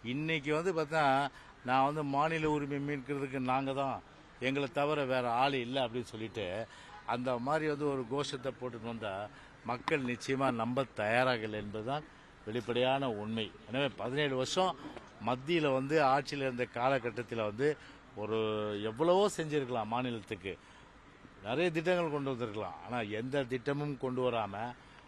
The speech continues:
முழுக்க முழுக்க வந்து தன்னுடைய குடும்பம் வந்து அன்னைக்கு வந்து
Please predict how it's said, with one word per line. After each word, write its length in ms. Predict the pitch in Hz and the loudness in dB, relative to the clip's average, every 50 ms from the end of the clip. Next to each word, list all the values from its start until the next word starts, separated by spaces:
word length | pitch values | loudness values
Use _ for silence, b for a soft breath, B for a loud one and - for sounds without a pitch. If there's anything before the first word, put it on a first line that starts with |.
| B B | B B
முழுக்க 380 | 110 117 139 151 139 151 151 139 | -4 -2 0 0 0 0 0 0
முழுக்க 380 | 143 147 156 160 147 - 156 | 0 0 -2 -2 -2 0 0
வந்து 540 | 143 139 139 131 117 120 120 127 135 135 127 B B B B B B B B - - - - - - - | 0 0 0 0 0 0 2 2 0 0 -4 B B B B B B B B -20 -18 -18 -18 -20 -2 0
தன்னுடைய 460 | - - 110 117 120 120 117 117 107 - | 0 2 2 0 0 0 0 -2 -2 -2
குடும்பம் 500 | - 135 147 170 180 175 170 165 160 151 | -2 2 4 4 4 4 4 2 0 0
வந்து 240 | 143 139 143 143 151 | -2 -4 -2 0 0
அன்னைக்கு 320 | 147 139 135 131 113 117 120 | 0 0 0 -2 -2 -2 -2
வந்து 400 | 117 120 123 143 156 165 165 | -2 0 2 2 2 2 0